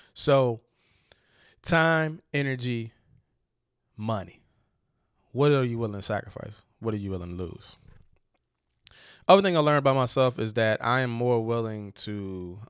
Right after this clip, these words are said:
um, sacrifice, right, for the good of work, whether that's, you know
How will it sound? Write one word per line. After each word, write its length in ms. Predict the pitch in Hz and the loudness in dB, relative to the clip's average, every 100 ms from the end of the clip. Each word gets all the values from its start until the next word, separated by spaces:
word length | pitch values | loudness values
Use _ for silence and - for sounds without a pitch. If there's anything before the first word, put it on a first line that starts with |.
| - | -8
um, 680 | 95 92 90 85 87 90 - _ _ _ - _ _ _ _ _ _ - | -6 -6 -8 -10 -12 -16 -18 _ _ _ -20 _ _ _ _ _ _ -16
sacrifice, 1200 | - 123 120 113 - 104 92 80 - - - - _ | -4 0 0 -2 -4 -4 -2 -6 -10 -14 -16 -20 _
right, 440 | - 101 95 92 - _ _ | -8 -4 -2 -4 -8 _ _
for 240 | - 120 | -10 -6
the 80 | 104 | -6
good 400 | 95 113 113 107 | -4 -4 -2 -2
of 240 | 92 90 | -6 -8
work, 540 | 90 98 113 - - - - - | -10 -6 -4 -4 -8 -20 -18 -8
whether 240 | 98 98 | -6 -4
that's, 400 | 98 90 - - | -4 -4 -8 -12
you 80 | 113 | -10
know 300 | 87 87 | -10 -12